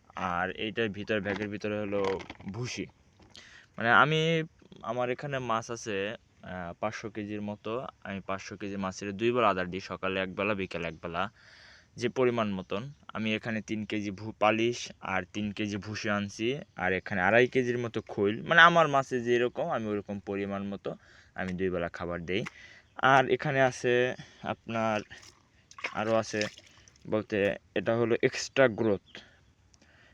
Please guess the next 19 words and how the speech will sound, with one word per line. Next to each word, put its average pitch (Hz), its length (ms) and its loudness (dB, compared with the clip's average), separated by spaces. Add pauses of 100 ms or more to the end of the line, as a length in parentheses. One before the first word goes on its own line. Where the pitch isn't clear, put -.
(160)
এক্সট্রা - 560 2
গ্রোথের 120 480 2
জন্য 120 240 0
একটা 104 640 2
খাবার। 107 420 2 (200)
আমি 98 300 -2
এটা 98 540 2 (460)
অনেক 104 340 0
কষ্ট - 260 -4
করে 110 580 2
সংগ্রহ 107 420 -4
করেছি। 104 480 -2 (300)
এটা 92 240 -2
মাছের, 98 760 -4 (200)
মাছকে, 101 540 -2
আহ, 92 1000 -6 (100)
পুষ্টিকর 101 880 -2
খাবার 95 580 0
বা 90 440 -2